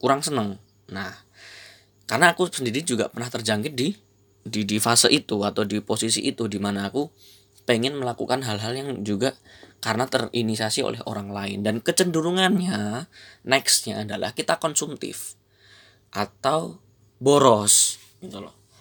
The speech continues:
Sedangkan kan duit aku, terutama duit saya, itu kan pas-pasan untuk melakukan hal-hal yang sama dengan orang lain kan gitu. Jadi karena ada ending-ending yang nggak menguntungkan tadi itu, akhirnya kayak,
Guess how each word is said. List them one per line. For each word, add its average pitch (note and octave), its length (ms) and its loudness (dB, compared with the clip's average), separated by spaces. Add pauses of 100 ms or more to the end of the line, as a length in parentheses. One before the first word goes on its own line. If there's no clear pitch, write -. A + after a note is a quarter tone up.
Sedangkan A#2+ 480 -2
kan E3+ 100 -2 (220)
duit G#2 480 -4
aku, D3 320 -4
terutama A2 480 -2
duit G#2+ 160 -2
saya, G#2 320 -4
itu - 160 -4
kan - 240 -6
pas-pasan - 800 -4 (640)
untuk G#2 240 2
melakukan G#2 400 0
hal-hal G#2+ 320 -4
yang G2+ 240 -6
sama G#2+ 320 -2
dengan G#2 240 -4
orang G2 240 -6
lain G#2+ 320 -2
kan A2 160 -10
gitu. G#2 240 -8 (720)
Jadi C#3 320 0 (480)
karena A#2+ 400 0 (480)
ada A2 400 0 (320)
ending-ending A#2 720 0
yang A2 240 0
nggak G#2+ 160 2
menguntungkan A2+ 640 0
tadi G#2+ 400 -4
itu, C#3+ 160 2
akhirnya B2 400 0
kayak, B2+ 400 0